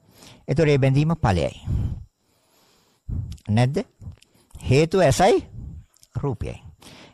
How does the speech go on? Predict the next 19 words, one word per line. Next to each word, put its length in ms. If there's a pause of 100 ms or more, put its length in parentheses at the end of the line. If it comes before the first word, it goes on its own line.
ඇසයි 440
රූපයයි 640
දෙක 200
සම්බන්ධ 720
නොවුනනම් 720 (220)
ඒ 200
ඇසයි 400
රූපයයි 600
නිසා 400
හටගන්න 600
බැඳීම 440
හටගන්න 560
බෑ. 240 (140)
හටගන්නේ 440
නැහැ. 260 (640)
ඒක 140
ලෝකේ 240
කවදාවත් 460
වෙන්නේ 320